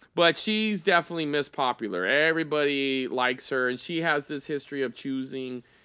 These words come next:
like, bad guys, right? These guys are losers, or not necessarily losers, but they treat her like crap, and they're, you know, they're just, he's like this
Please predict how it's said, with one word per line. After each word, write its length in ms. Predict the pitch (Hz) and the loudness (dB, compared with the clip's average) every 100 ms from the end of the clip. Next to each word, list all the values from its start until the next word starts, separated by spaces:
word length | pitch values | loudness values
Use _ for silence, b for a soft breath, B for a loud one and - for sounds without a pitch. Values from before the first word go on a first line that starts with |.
| b b b - | b b b -16
like, 360 | 127 143 123 107 | 0 2 2 2
bad 300 | 123 117 107 | 2 2 0
guys, 360 | 104 87 80 | -4 -6 -10
right? 340 | 104 107 113 - | -4 -2 -2 -4
These 200 | 131 120 | -8 -2
guys 400 | 131 123 120 127 | 0 2 0 -2
are 320 | 123 120 113 107 | -2 0 -2 -4
losers, 680 | 123 135 131 104 92 95 104 | -4 0 0 -2 -4 -4 -4
or 480 | 113 110 107 104 - b b b b b - - | -2 0 0 0 -4 b b b b b -12 4
not 200 | 254 247 | 6 8
necessarily 380 | 226 226 185 151 | 6 6 6 6
losers, 420 | 165 185 156 139 | 4 4 0 0
but 120 | 165 | 2
they 100 | 165 | 0
treat 280 | - 196 185 | 2 0 2
her 100 | 160 | 4
like 220 | 143 110 | 2 0
crap, 520 | - 139 135 131 - | 0 4 6 6 4
and 140 | 135 127 | -2 -2
they're, 160 | 123 - | -4 -6
you 120 | 160 | -4
know, 120 | 120 | -2
they're 120 | 147 | -2
just, 400 | 170 180 - - | -2 -2 -6 -14
he's 480 | - 175 208 202 196 | -4 0 2 2 2
like 280 | 170 160 - | 4 2 2
this 400 | 160 151 - - | 0 0 0 -10